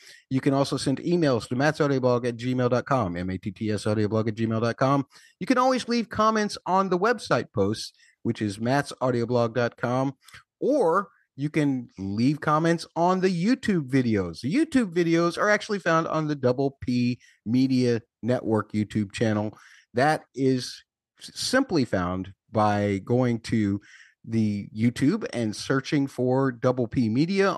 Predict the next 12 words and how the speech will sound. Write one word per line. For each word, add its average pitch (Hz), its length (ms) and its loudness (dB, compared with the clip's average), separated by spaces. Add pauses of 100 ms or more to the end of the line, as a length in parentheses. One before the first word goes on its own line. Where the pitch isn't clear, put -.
or 208 300 4
simply, 143 580 -2 (420)
uh, 98 200 0 (120)
youtube 175 420 -2
dot 147 220 0
com 87 340 -2
slash 92 380 -2
C 117 640 -2
slash 110 400 0
the 110 80 -4
word 110 380 0 (380)
double 139 520 2